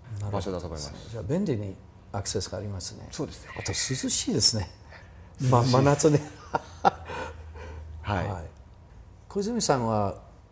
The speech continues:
Speaker 2: 山梨出身ですよね。
Speaker 1: はい、もう生まれも育ちも山梨です。
Speaker 2: はい。あ、そうですか。
Speaker 1: はい。
Speaker 2: えっと、子供の頃に、えっと、何か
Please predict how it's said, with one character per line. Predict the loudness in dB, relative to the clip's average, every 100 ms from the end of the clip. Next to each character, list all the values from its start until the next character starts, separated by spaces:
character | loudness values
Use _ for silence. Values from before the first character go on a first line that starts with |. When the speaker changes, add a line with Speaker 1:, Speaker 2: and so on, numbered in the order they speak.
| -10 0
Speaker 2:
山 | 2 2
梨 | 2 2 0
出 | 0 -2 -2 -4
身 | -6 -10
で | -8
す | -8
よ | -8
ね。 | -12 -10
Speaker 1:
は | -2
い、 | 0
も | 2 -2 -6 -8
う | 0
生 |
ま | 4 6
れ |
も | 4
育 | 4 2 2
ち |
も | 2
山 | 0 0
梨 | -2 -6
で | -10
す。 | -8 2
Speaker 2:
は | 4
い。 |
あ、 | 6
そ | 6
う |
で | 4
す | 2
か。 | 0 -8
Speaker 1:
は | -8
い。 | -14 -18 -20 -20 -20 -12
Speaker 2:
え | -4
っ |
と、 | -4
子 | 0 2
供 | 2
の | 2 0
頃 | 2 2
に、 | 2 2 2 0 -6 -8
え | -4 -2 -2
っ | -2
と、 | -2 -2 -4 -4
何 | -2 -2
か | 0 -2 -4